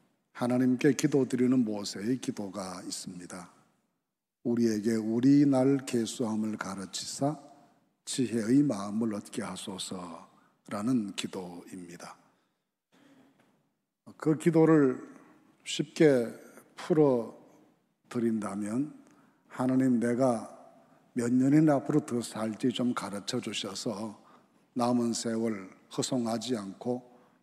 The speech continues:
보람 있게 살아가도록 도와주십시오"라는 기도입니다.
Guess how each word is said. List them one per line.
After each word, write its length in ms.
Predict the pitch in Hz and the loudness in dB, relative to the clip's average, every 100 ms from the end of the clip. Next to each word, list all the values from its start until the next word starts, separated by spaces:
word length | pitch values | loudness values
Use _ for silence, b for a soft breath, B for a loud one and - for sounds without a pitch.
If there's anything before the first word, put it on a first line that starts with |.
| _ | _
보람 400 | 117 110 107 120 | -6 -4 -2 -2
있게 200 | - 139 | 0 -2
살아가도록 760 | - 123 113 117 107 127 127 - | 0 -4 -4 -6 -4 -2 -4 -6
도와주십시오"라는 2000 | 107 98 - 98 101 - 104 95 90 85 - _ _ _ - 101 113 127 104 | -8 -8 -12 -14 -14 -12 -10 -10 -12 -16 -20 _ _ _ -6 0 2 4 2
기도입니다. 1040 | - 101 101 92 82 - 98 87 95 - | -2 -8 -8 -8 -10 -14 -16 -16 -16 -18